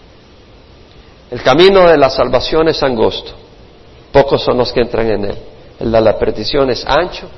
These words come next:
y muchos son los que van por ahí, dijo el Señor. Ahora vemos <clears throat> de que el Señor les dice, "Cualquiera que tiene se le dará más y tendrá en abundancia.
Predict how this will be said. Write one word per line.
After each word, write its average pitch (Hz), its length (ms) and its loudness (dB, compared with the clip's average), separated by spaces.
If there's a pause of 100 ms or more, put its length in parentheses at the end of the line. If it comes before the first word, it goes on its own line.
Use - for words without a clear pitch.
y 120 80 -12
muchos 123 360 -12
son 107 160 -6
los 104 160 -8
que - 100 -10
van 95 220 -4
por 104 200 -4
ahí, 151 380 0 (260)
dijo 104 220 -6
el 98 60 -4
Señor. 95 360 -8 (720)
Ahora 156 300 8
vemos 202 560 6 (140)
<clears throat> - 1900 -18
de 160 140 4
que 190 100 4
el 175 80 4
Señor 202 420 6
les 180 240 4
dice, 180 720 2 (400)
"Cualquiera 226 540 6
que 190 160 4
tiene 233 380 6
se - 160 2
le - 100 10
dará 170 300 8
más 196 600 4
y 151 100 0
tendrá 156 420 6
en 170 100 6
abundancia. 160 800 4